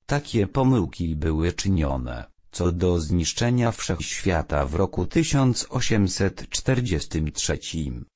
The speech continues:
tysiąc osiemset czterdziestym czwartym, tysiąc osiemset siedemdziesiątym trzecim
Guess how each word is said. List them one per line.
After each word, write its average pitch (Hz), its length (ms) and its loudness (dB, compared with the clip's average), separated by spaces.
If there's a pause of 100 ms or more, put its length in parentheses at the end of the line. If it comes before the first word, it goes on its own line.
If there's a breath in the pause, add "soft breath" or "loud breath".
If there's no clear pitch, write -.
(140)
tysiąc 143 600 2
osiemset 98 800 0
czterdziestym 90 800 0
czwartym, 69 680 0 (280)
tysiąc 139 600 2
osiemset 101 680 2
siedemdziesiątym 85 1040 0
trzecim 139 640 2